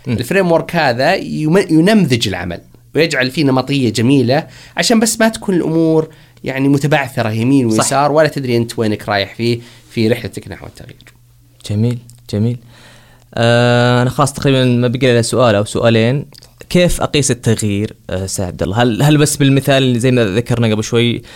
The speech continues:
Speaker 1: أحدد أنا بالكي بي آي مثلًا عندي نحط الرقم المعين هذا، هل هذه أفضل طريقة أنها تكون نيوميريكال أكثر شيء، ولا في طريقة أخرى؟
Speaker 2: آه،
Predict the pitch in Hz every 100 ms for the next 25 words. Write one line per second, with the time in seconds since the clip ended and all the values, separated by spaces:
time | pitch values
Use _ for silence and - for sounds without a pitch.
0 | - - - 123 120 120 104 - 113 117
1 | 113 113 110 110 101 113 107 110 110 110
2 | 117 117 117 - 104 - 117 - 117 110
3 | 107 104 113 107 113 113 117 113 - -
4 | - - 120 127 127 131 123 120 113 120
5 | 123 113 - 123 120 113 214 135 120 120
6 | - 113 - - 110 - 113 117 - 67
7 | 60 - - _ _ - - - - -
8 | 104 - - 110 - 107 104 101 104 -
9 | - - - - - - - - 101 101
10 | 101 104